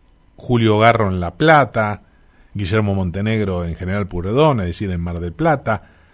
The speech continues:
hasta el propio Héctor Gay en Bahía Blanca,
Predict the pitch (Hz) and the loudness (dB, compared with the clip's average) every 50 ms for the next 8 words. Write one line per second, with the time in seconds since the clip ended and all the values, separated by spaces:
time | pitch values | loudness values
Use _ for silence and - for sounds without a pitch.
0 | _ _ _ - - - - 104 95 87 90 123 123 113 - 113 104 101 95 90 | _ _ _ -20 -14 -8 -6 -6 -4 -4 -2 -4 -4 -2 -2 -2 -2 -2 -2 -2
1 | 87 87 104 113 - - - 120 101 98 101 110 143 180 185 170 131 104 87 - | -4 -2 -4 -4 -4 -4 -4 -4 -2 -2 0 4 6 6 6 6 4 0 -4 -10
2 | - _ _ _ _ - - 101 98 92 92 98 107 117 117 104 98 107 139 180 | -16 _ _ _ _ -12 -8 -6 -4 -4 -4 -2 -2 0 0 0 0 2 2 4
3 | 185 170 143 117 110 - 113 113 110 - - | 4 4 2 0 -2 -2 -4 -4 -4 -6 -12